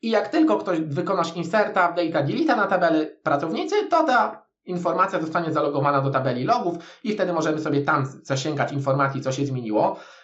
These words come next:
Możemy też mieć podejście w oparciu o tak, typ danych timestamp, czyli na przykład kolumnę last update date, data ostatniej aktualizacji, gdzie zapiszemy informację,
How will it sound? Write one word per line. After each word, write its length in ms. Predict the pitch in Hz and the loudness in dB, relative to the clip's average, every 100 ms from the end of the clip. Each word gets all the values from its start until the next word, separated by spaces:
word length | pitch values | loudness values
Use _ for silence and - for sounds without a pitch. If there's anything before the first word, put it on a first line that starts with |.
| - | -2
Możemy 300 | - 254 311 | 2 2 2
też 160 | 247 | 0
mieć 120 | 214 | -2
podejście 440 | - 175 180 - 170 | -2 0 2 0 -2
w 220 | 143 - | -4 -4
oparciu 440 | 139 160 156 160 151 | 0 2 0 -2 -2
o 20 | |
tak, 320 | 147 - - | -2 -4 -6
typ 180 | 180 165 | -6 -2
danych 320 | 156 147 143 | -2 -2 -2
timestamp, 540 | 139 135 135 240 311 | -2 -2 -2 -2 -2
czyli 460 | - 190 190 175 - | -2 -4 -4 -10 -8
na 80 | 220 | -8
przykład 200 | 214 202 | -4 -4
kolumnę 480 | - 175 180 139 117 | 0 0 2 2 2
last 260 | 196 226 - | 2 0 0
update 440 | 170 165 156 139 | -2 0 -2 0
date, 320 | 135 117 - - | 0 0 -4 -2
data 420 | 214 269 202 - | 0 2 0 0
ostatniej 420 | 139 180 170 160 | -2 0 -2 -4
aktualizacji, 760 | 156 - 147 127 127 190 220 311 | -6 -2 0 0 0 0 2 0
gdzie 220 | - 208 | 2 0
zapiszemy 460 | 190 160 - 170 | 0 -2 -2 -2
informację, 680 | 156 135 127 143 175 170 156 | -2 -2 0 0 0 2 0